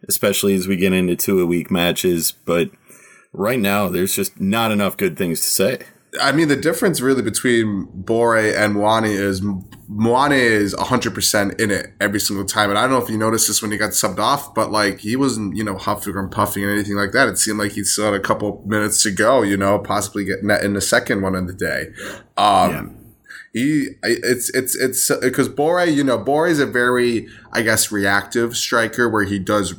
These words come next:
Speaker 2: really well and responds really well when, you know, after, like, a mishap or something like that, where Kolo Muani is, you know, doesn't, I guess, dread on the mishaps that he has before. You know, if he screws up, you know,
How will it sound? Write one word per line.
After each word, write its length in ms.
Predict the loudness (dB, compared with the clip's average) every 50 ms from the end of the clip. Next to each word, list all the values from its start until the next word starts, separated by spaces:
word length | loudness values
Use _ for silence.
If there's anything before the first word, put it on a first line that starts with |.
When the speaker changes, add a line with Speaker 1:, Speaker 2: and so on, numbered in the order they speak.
| -4
Speaker 2:
really 280 | 0 2 2 4 2 2
well 280 | 2 2 2 4 4
and 100 | 2 2
responds 540 | 0 -2 -2 0 2 0 0 0 -2 -4 -6 -4
really 240 | -2 0 0 0
well 320 | 0 0 2 2 2 2 2
when, 340 | 0 0 -2 -2 -2 -2 -2
you 80 | -2
know, 120 | -2 -2 0
after, 340 | 0 0 -2 -2 -4 -6
like, 160 | -6 -6 -6 -6
a 40 |
mishap 480 | -2 -2 0 0 0 2 2 0 0 0
or 40 | -4
something 380 | -2 -2 -2 -4 -2 -4 -4
like 200 | -2 -4 -4 0
that, 340 | 0 2 4 4 2 0 -2 -8 -18 -20 -14 -4
where 280 | -2 0 0 0 0 -2
Kolo 340 | -6 -4 -2 0 0 0
Muani 640 | 0 0 0 0 0 0 0 0 0 0 0 0 -2 -2
is, 600 | 0 0 2 2 2 0 0 -2 -4 -6 -8 -8 _
you 80 | -4 0
know, 560 | 2 2 2 2 -2 -4 -8 -14 -20 -20 -8 0
doesn't, 460 | 0 2 2 2 0 -2 -4 -6 -12 -20 -20 -20 _ _ _ _ _ _ _ _ _ _ -4
I 120 | -4 0
guess, 260 | 2 0 0 0 -2 -6
dread 360 | -6 -4 0 2 2 2 2
on 140 | 2 0 0
the 60 | 0
mishaps 420 | 2 2 0 2 0 0 0 0
that 100 | -2 -2
he 60 | -2
has 280 | 0 0 0 0 -2 -4
before. 400 | -6 -12 -10 -4 0 0 2 2
You 100 | 2 2
know, 200 | 2 2 2 0
if 140 | 0 -2 -4
he 200 | -4 -4 -4 -4
screws 420 | -2 -4 -2 0 2 0 2 2
up, 200 | 2 0 0 0
you 60 | -2
know, 260 | -2 0 0 -2 -2